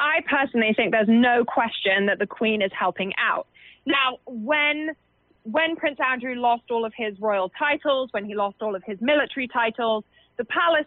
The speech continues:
said, "Prince Andrew will need to fight this case as a private citizen." But what we need to remember is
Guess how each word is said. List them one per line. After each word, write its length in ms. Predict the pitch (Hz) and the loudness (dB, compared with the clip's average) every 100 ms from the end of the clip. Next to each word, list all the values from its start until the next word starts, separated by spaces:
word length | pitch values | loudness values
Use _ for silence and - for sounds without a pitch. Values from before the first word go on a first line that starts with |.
| _ | _
said, 320 | 214 208 196 - _ _ - | -2 0 -2 -8 _ _ -2
"Prince 240 | 339 320 - | -2 -2 -2
Andrew 420 | 240 240 233 233 | -2 0 0 -2
will 220 | 220 214 | -2 -4
need 340 | 226 285 311 - | -4 -6 -6 -8
to 60 | |
fight 300 | 269 247 226 240 | -4 -2 -2 -4
this 120 | 233 - | -8 -4
case 260 | 220 202 - - | -2 -2 -4 -4
as 180 | 226 220 | -2 -2
a 120 | 220 | -4
private 520 | - - 220 202 202 - - | -4 -2 0 0 -2 -6 -8
citizen." 520 | 214 196 - - - _ - _ | -8 -10 -12 -16 -20 _ -20 _
But 260 | - 370 - | 2 2 4
what 160 | 320 320 | 2 4
we 100 | 302 | 2
need 240 | 302 247 | 0 -2
to 60 | 277 | -4
remember 460 | 262 330 381 240 214 214 | -2 0 2 2 2 0
is 120 | 254 | -4